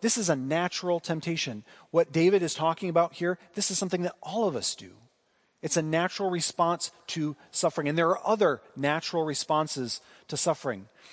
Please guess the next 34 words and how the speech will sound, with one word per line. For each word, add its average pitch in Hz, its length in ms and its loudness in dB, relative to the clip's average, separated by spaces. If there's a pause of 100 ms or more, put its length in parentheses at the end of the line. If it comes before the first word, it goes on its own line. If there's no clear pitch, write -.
(120)
Like 180 320 2
your 180 140 2
physical 202 420 0
body, 170 300 2
when 147 160 -2
you're 214 100 2
being 214 200 2
attacked, 160 440 -2 (140)
already 190 400 4
suffering 208 460 0
from 196 160 -2
something, 214 440 -2 (280)
and 160 120 0
then 185 140 0
you're 185 140 2
hit - 280 0
with 170 120 -4
something 165 320 0
else, 190 340 0 (300)
we 214 160 -4
tend 156 400 -6
to 175 240 -2 (120)
pull 185 280 -4
in, - 340 -6
right? 175 260 -6
Physically 214 760 -4 (180)
withdraw 139 540 -2 (560)
because 170 220 0
we 180 120 -2
don't 190 160 2
wanna 196 140 2
be 214 80 -4
hurt 247 240 -6
anymore. 98 320 -12